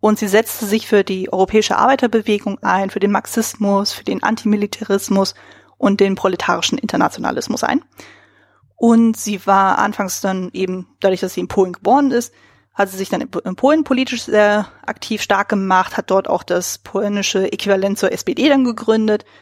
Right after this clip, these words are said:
ist aber dann, weil sie gemerkt hat, okay, in Deutschland kann sie mehr bewegen, ist dann eben nach Deutschland gezogen und war dort Mitglied in der S P D. Ja, sie war eine sehr radikale Person, ich würd's mal so formulieren.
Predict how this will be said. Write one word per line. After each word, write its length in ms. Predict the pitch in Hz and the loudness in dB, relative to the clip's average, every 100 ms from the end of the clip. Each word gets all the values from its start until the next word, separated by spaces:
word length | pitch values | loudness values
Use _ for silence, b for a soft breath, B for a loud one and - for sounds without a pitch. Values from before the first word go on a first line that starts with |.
| b b - | b b -4
ist 140 | 196 | 0
aber 160 | 202 202 | 2 4
dann, 440 | 196 190 196 190 - | 4 2 2 -2 0
weil 120 | 185 | -2
sie 80 | 185 | 0
gemerkt 260 | 185 185 | 0 2
hat, 60 | 190 | 0
okay, 300 | - 208 190 | -2 -4 -2
in 100 | 185 | 0
Deutschland 380 | 190 - 196 190 | 2 2 -2 -2
kann 140 | 190 | -4
sie 120 | 185 | -4
mehr 220 | 185 190 | -4 -2
bewegen, 400 | 190 196 196 196 - b b | -2 0 0 0 -8 b b
ist 140 | - | -2
dann 160 | 190 190 | -2 0
eben 140 | 190 | -2
nach 80 | 180 | 0
Deutschland 340 | 214 247 247 226 | 2 4 2 0
gezogen 480 | - - 208 202 | -2 0 0 0
und 180 | - 185 | -6 -2
war 160 | 185 180 | 0 0
dort 340 | 180 160 - | 2 0 0
Mitglied 380 | 202 - 285 - | -6 -6 -6 -6
in 140 | - | -6
der 180 | 185 - | -6 -2
S 160 | - - | -2 0
P 120 | 190 | -2
D. 220 | - - - _ b b b b b | -2 -12 -14 _ b b b b b
Ja, 300 | 220 202 - 196 | 2 0 -4 -10
sie 200 | 202 208 | -8 -2
war 200 | 208 220 | 0 2
eine 220 | - 220 208 | 2 0 -2
sehr 540 | 190 214 214 208 196 - b b _ _ - | -2 2 4 2 0 -8 b b _ _ -8
radikale 540 | - 233 220 - 277 | -2 -2 0 0 2
Person, 320 | 233 269 233 240 | 2 -2 -2 -6
ich 140 | 190 | -6
würd's 160 | 196 208 | -6 -6
mal 80 | |
so 180 | 185 180 | -6 -10
formulieren. 560 | - 202 202 202 220 | -8 -6 -4 0 0